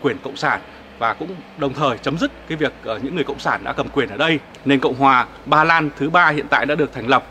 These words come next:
vài năm sau khi hiến pháp mới ra đời vào năm một nghìn chín trăm chín mươi bảy.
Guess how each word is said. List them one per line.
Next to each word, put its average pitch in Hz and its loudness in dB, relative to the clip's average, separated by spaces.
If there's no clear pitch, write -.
vài 131 2
năm 143 2
sau 143 2
khi 151 -2
hiến 147 2
pháp 202 2
mới 135 4
ra 170 2
đời 131 4
vào 110 -2
năm 135 2
một 120 4
nghìn 101 0
chín 117 -10
trăm - 0
chín 143 -6
mươi 165 6
bảy. 107 2